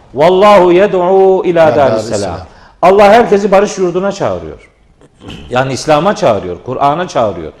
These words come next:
Speaker 1: "Ve yehdi men yeşâ'u ilâ sıratıl müstakim." Dileyen herkesi de o sırat-ı müstakime ulaştırıyor. Dileyen herkesi,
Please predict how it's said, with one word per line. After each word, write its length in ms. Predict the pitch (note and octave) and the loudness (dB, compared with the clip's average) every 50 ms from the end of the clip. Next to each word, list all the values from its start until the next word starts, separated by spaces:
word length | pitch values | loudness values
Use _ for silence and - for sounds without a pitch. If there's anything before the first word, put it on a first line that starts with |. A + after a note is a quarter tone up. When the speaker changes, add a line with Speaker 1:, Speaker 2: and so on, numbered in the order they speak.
| - _ - _ - - - _ - | -20 _ -20 _ -20 -20 -20 _ 0
Speaker 1:
"Ve 80 | D3 E3 | 2 4
yehdi 420 | F#3+ A#3 B3+ G#3 D#3+ F#3+ A3+ G#3 | 6 6 4 2 0 0 0 0
men 100 | F#3+ F#3+ | 0 0
yeşâ'u 800 | F#3+ F#3+ G3 G3 - - G#3 G#3+ A3 G#3 G3+ - F#3 F#3+ F3+ - F3+ | -2 -2 -4 -4 0 2 4 4 6 6 4 4 4 2 2 2 4
ilâ 200 | F3+ E3+ D#3+ D3+ | 4 4 4 4
sıratıl 440 | - - D#3 D3+ D3 C#3 - C#3 | 0 -2 0 0 0 0 -2 -8
müstakim." 520 | C3 B2 - - C3 G#2+ G2+ A2 G#2+ G2 F2+ - _ - - - - _ - A2 | -10 -10 -10 -10 -10 -10 -8 -8 -10 -10 -12 -18 _ -20 -20 -20 -20 _ -12 -4
Dileyen 520 | C3 F#3+ A3+ G#3+ B3 A#3+ A#3 A#3+ A#3 A3+ G3+ | -2 0 2 4 4 6 6 6 4 2 0
herkesi 640 | F3+ G#3 D4+ F4 C4 - G3+ E3+ - - D#3 C#3 | 2 2 2 2 2 2 0 0 0 -2 -6 -2
de 240 | B2 C3+ E3 G#3+ - - - - _ _ - | 0 0 0 0 -4 -10 -20 -20 _ _ -4
o 80 | G3+ | -4
sırat-ı 420 | G3+ - G3 G#3 G#3 G3+ F#3+ F3 E3+ | -2 0 2 4 4 4 2 0 -6
müstakime 960 | E3+ E3 - - E3+ D#3+ - E3+ E3 D#3 D3+ D3+ G3 A#3+ C4 C#4 C4+ C4+ - - - - | -6 -8 -2 -2 -2 -2 0 0 0 0 2 2 2 4 4 2 0 -4 -10 -18 -12 -8
ulaştırıyor. 540 | C3 A#2+ A2 - - - - F2+ D2+ A#1+ G1+ - _ _ _ _ _ _ _ _ _ _ _ _ _ _ _ - | -4 -4 -4 -4 -6 -14 -16 -16 -16 -18 -20 -20 _ _ _ _ _ _ _ _ _ _ _ _ _ _ _ -4
Dileyen 540 | A#2 D3 E3 E3 F#3+ F#3+ F#3+ G#3+ A#3+ B3+ G#3+ | 0 0 2 4 4 6 6 6 4 4 4
herkesi, 520 | F3 F3 F#3 D3+ B2+ D3 A2 F#2+ F#2 F2 | 4 4 4 4 2 -2 -4 -4 -8 -14